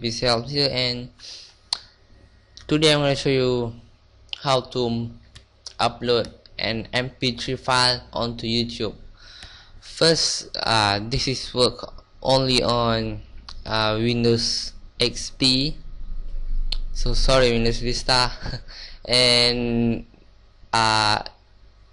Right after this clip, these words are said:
we're gonna use Windows Movie Maker and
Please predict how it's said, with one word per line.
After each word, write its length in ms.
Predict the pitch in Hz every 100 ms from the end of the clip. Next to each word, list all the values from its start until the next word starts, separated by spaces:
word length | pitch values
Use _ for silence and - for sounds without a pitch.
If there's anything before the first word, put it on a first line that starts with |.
| -
we're 100 | 127
gonna 240 | 127 123 127
use 480 | 127 127 120 - -
Windows 560 | 117 127 123 123 120 -
Movie 300 | 120 117 117
Maker 440 | 127 127 139 131
and 480 | 120 120 117 113 107